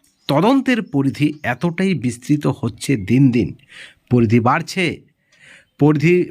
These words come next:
পরিধি বাড়ছে এবং সেই সঙ্গে দুর্নীতির প্রমাণ একের পর এক সামনে আসছে। তাতে অনেকেই মনে করছেন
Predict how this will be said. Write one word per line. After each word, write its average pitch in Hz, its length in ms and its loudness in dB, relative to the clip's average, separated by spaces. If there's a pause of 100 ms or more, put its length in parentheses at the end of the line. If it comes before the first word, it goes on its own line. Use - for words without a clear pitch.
পরিধি 151 360 2
বাড়ছে 160 520 -2
এবং 151 280 -2
সেই 175 240 -4
সঙ্গে 175 420 -2
দুর্নীতির 151 680 -2
প্রমাণ 147 460 -2 (760)
একের 120 240 -6
পর 101 180 -8
এক 92 140 -8
সামনে 120 400 0
আসছে। 131 300 -2
তাতে 107 260 -4
অনেকেই 120 380 0
মনে 151 240 -2
করছেন 156 480 -4